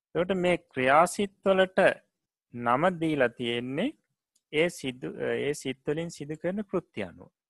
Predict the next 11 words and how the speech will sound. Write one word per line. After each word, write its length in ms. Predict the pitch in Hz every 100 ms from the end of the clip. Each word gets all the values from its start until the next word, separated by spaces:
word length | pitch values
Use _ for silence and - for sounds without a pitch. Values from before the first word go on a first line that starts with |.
| _ -
මේ 100 | 120 113
අහේතුක 400 | 113 127 123 131 123
ක්‍රියා 260 | - 123 127 -
සිත් 160 | 123 _
තුනට 360 | - 113 123 151
නම 160 | 113 110 117
දීලා 300 | 135 143 -
තියෙන්නේ 380 | 107 104 120 233 - _ _ _ _
ඒ 120 | 139 156 -
සිත් 180 | 120 _
වලින් 260 | 135 135 156